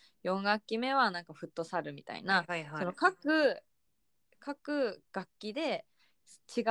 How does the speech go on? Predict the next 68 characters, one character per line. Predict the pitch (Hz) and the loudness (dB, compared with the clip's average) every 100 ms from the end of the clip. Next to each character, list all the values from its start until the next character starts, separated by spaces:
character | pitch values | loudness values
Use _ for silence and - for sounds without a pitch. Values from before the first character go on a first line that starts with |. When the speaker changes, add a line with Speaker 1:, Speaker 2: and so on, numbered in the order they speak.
| 220 220 | 4 2
Speaker 1:
う | |
ス | - | -6
ポ | - 247 | 0 0
ー | 202 | 0
ツ | 208 | -2
を | 277 | 0
や | 202 160 | 0 -4
っ | |
て | _ - | _ -12
て。 | - - - - - | -8 -6 -6 -8 -12
Speaker 2:
う | |
ー | 190 208 220 226 233 240 247 247 247 | -6 -4 -4 -6 -8 -8 -10 -12 -14
ん。 | - _ _ | -18 _ _
え、 | - | -6
Speaker 1:
で、 | |
Speaker 2:
そ | 220 254 | 4 8
れ | 277 | 8
は | |
Speaker 1:
し | 285 | 6
か | 302 | 4
も | |
そ | 247 | 2
の | 254 277 | 2 4
れ-、 | 269 - _ _ | 4 2 _ _
Speaker 2:
参 | - 233 202 190 | 0 2 2 4
加、 | 220 | 2
Speaker 1:
う | |
ん。 | 208 - - | 2 -8 -20
Speaker 2:
参 | - 226 226 | 0 0 0
加 | 240 | -6
式？ | - - 226 220 - _ _ _ _ _ _ _ _ - | -8 -12 -10 -10 -12 _ _ _ _ _ _ _ _ -14
あ、 | 190 | -10
自 | 180 202 | -2 6
由 | - - | 8 8
参 | 285 | 2
加？ | 247 | 0
Speaker 1:
あ、 | |
そ | 240 | -4
う | 202 | -4
そ | 123 | -4
う。 | - _ _ _ _ _ _ _ _ _ _ | -6 _ _ _ _ _ _ _ _ _ _
そ | - 254 | -2 0
う | |
そ | 233 208 | 0 -4
う | |
そ | 196 196 | -4 -2
う。 | |
だ | 233 | 0
か | 240 240 | 4 6
ら、 | 240 226 | 6 6
例 | 254 302 | -2 0
え | |
ば | 220 | 0
私 | 185 269 - | 0 -4 -4
の | 285 | -4
場 | 285 285 | 0 0
合、 | 254 | -2
な | 214 | -8
ん | |
か | |
バ | 175 247 285 | 0 2 4
レ | 208 | 2
ー | |
は | 170 | -4
そ | 190 | -10
ん | 165 | -16
な | |
好 | 165 | -18